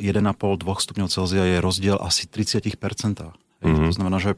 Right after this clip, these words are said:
Speaker 1: pri jeden a pol stupňa Celzia očakávame vymretie asi sedemdesiatich percent, kdežto už pri dvoch stupňoch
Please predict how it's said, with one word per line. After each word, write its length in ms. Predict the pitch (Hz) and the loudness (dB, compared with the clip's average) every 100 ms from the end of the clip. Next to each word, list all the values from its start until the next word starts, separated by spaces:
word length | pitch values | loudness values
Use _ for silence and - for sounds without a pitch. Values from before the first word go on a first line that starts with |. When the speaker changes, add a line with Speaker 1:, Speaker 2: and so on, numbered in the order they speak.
| - - | -6 -4
Speaker 1:
pri 160 | 95 | 0
jeden 240 | 92 104 113 | 2 2 2
a 60 | |
pol 80 | 120 | 0
stupňa 320 | 110 107 107 | -2 0 0
Celzia 400 | - 98 101 95 | 0 0 2 0
očakávame 800 | 101 - - 104 104 104 98 90 | -2 -4 -2 0 2 2 2 -2
vymretie 480 | 82 87 87 92 - | -2 0 2 0 -2
asi 240 | 90 - - | -2 0 0
sedemdesiatich 560 | 80 80 90 104 - | 0 0 0 -2 -4
percent, 400 | - 98 - 104 | -6 -4 0 0
kdežto 320 | 87 90 - | 2 2 2
už 240 | 110 107 - | 0 -2 0
pri 240 | 101 95 | 0 0
dvoch 240 | 82 95 95 | 0 -2 0
stupňoch 480 | - 92 98 98 | -2 -2 0 -2